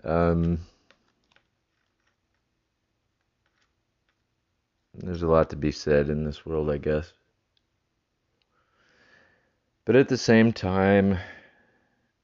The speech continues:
I'm trying to take a lesson from my girlfriend that appreciates us being able to sit in silence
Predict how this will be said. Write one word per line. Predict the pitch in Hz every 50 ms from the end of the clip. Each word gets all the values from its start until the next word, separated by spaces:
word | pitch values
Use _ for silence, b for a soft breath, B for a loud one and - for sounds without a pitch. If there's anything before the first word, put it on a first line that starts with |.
| _ _ -
I'm | 87 82
trying | - - 101 95 95 92
to | 90 85 82 82 80 78 78 78 80 - _ _ _ _
take | - 90 82 -
a | 76
lesson | 73 76 78 76 - - 80 76
from | 73 - 76 73 73
my | 71 71 69 67
girlfriend | 67 80 78 76 73 - - 78 76 73 71
that | 69 69 - _ _ _ _ _ _ _ _ _ _ _ _ _ _ _ _ _ _ _ _ _ _ _ _ _ _ _ _ _ _ _ _ _ _ _ _ _ _ _ _ _ _ _ _ _ _ _ _ _ _ _ _ _
appreciates | 92 87 - 135 139 135 - 123 110 107 101 -
us | 107 101 98 -
being | - - 98 92 87
able | 87 90 82 87 85
to | 78 78 73
sit | - - - - 90 90 -
in | - - 85 85
silence | 80 - - 67 67 67 65 60 - - _